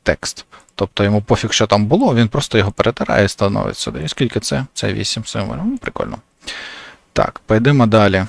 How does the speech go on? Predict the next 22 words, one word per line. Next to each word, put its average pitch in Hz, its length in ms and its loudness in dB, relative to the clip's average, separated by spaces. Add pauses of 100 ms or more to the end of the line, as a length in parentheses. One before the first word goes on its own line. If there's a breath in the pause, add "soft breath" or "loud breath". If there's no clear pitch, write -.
(140)
Ну, 160 240 4 (580)
center 104 440 0
window 95 500 0 (240)
з - 140 -12
попереднього. 165 680 0 (3250 loud breath)
Так, - 340 -8
тепер 151 340 4
стосовно 135 500 2
кнопки, 139 360 2
як 113 220 6
вона 104 220 4
рахує. 92 360 -2 (120)
Ми 202 140 6
просто 175 300 4
беремо, 107 520 4
беремо, 110 540 4
е, 110 40 -4 (400)
result 147 300 4 (100)
number, 139 400 0 (580 loud breath)
е, 101 100 2
text - 380 -2
area. 110 320 2